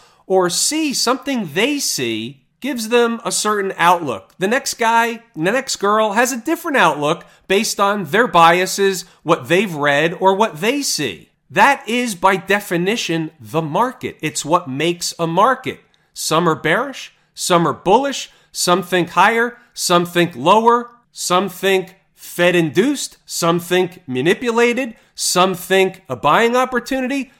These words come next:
some think there's always an imminent crash.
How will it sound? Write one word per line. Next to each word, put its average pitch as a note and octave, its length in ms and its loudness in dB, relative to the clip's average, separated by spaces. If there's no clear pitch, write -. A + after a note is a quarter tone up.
some F#3+ 380 0
think G3+ 380 0
there's F3+ 220 0
always F#3 880 2
an F3 220 0
imminent C3+ 480 -2
crash. - 600 -4